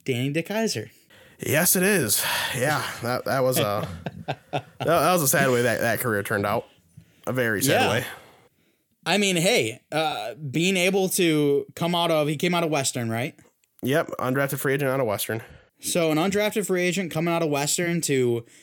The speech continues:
Speaker 1: have a long career in the N H L, I mean, that's pretty successful for itself, and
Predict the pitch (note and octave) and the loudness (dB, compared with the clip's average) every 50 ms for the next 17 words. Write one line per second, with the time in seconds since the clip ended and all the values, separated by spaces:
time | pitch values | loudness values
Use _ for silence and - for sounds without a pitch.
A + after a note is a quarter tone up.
0 | _ _ - - C3 D3 D#3 D3+ D3 C#3 C3 B2 A#2+ A#2 A2+ - _ _ _ _ | _ _ -6 -2 0 0 2 2 2 2 4 2 2 0 -2 -8 _ _ _ _
1 | - A2 A2 A2 A#2 A2+ A2+ B2 C3+ C#3+ D#3 E3+ - - F3 D#3+ C#3 C3+ C3 C3 | -14 -10 -6 -4 -2 0 0 0 2 0 0 0 -2 0 0 0 2 2 2 2
2 | C3+ D3 F3 F#3 - - - C#3+ C#3+ C#3+ C#3 C#3 C3+ C#3 C#3 C3+ B2+ - C#3 C3+ | 2 2 0 -2 -6 -6 -4 -2 0 0 0 0 2 0 0 0 0 -2 -2 -2
3 | C#3+ D3 D3 C#3+ D3 E3+ - - - G#3 F3+ D3+ - E3 C#3+ - D3 D3+ D#3+ - | 0 0 0 0 0 0 -2 -2 -2 -2 0 0 -2 -2 -2 -2 -2 -2 -2 -2
4 | F3 D3 C3 - D3 C3+ B2+ - - F3+ E3+ D#3 D3+ D3 D3+ - C#3+ C#3 C#3 C#3+ | -2 -2 -2 -2 -2 -2 0 0 0 0 0 0 0 -2 -2 -2 0 2 2 2
5 | C#3+ C#3+ C3 | 2 2 0